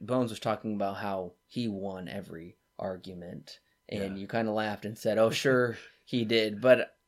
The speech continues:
Speaker 1: I thought, "What does that mean?" It was kind of funny, but now I can understand
Speaker 2: Yeah.
Speaker 1: better why, because I guess they did have a, a really antagonistic
Speaker 2: Mm-hmm.
Speaker 1: relationship, but nevertheless, we're still friends.
Speaker 2: Right.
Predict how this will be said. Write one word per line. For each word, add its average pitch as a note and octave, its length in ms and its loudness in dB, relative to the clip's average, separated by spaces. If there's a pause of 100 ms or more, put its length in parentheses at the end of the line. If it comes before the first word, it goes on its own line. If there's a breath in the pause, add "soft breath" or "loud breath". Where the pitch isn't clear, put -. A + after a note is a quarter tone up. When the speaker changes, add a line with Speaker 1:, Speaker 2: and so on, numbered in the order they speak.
(140)
Speaker 1:
I C#3 340 -2
thought, B2+ 380 6
"What C#3+ 220 4
does D#3 140 6
that D3+ 220 8
mean?" A2+ 280 0
It A#2 140 0
was - 120 -2
kind D#3 220 4
of - 100 0
funny, D#3 300 2
but A2 220 4
now D#3 240 4
I D3 80 4
can B2 160 -2
understand A2+ 640 -2
Speaker 2:
Yeah. D#2 180 -8 (160)
Speaker 1:
better G#2 420 0 (200 soft breath)
why, G#2 380 0
because F#2+ 640 -6
I G2 100 -6
guess G2+ 220 -4
they G2+ 140 -4
did G2+ 180 -4
have F#2 220 -6
a, F#2 120 -8 (140)
a G2+ 60 -8
really G2 320 -4
antagonistic G2 800 -10
Speaker 2:
Mm-hmm. - 100 -16
Speaker 1:
relationship, F#2+ 800 -6
but G2+ 180 -4 (400)
nevertheless, G#2 580 -4
we're G2 60 -10
still F#2+ 220 -10
friends. G2 480 -10 (300)
Speaker 2:
Right. F#2 340 -4